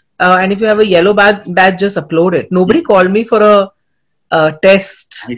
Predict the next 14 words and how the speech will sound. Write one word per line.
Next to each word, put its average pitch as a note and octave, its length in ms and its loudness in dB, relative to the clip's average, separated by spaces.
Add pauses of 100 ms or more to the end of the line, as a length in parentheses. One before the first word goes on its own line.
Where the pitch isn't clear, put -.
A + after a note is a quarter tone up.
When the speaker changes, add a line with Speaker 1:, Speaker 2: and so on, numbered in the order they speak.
Speaker 2:
see. - 160 -18
Speaker 1:
right? E3 300 -2 (320)
So D4+ 580 -2 (720)
while A3+ 280 2
technology A#3+ 800 0
and, A3+ 320 -4
you G3+ 60 -2
know, G#3 140 -2 (240)
good, G3 120 2
they've F#3 180 2
already E3+ 240 0
made F3+ 200 0
a F3+ 40 2
platform. E3 500 -2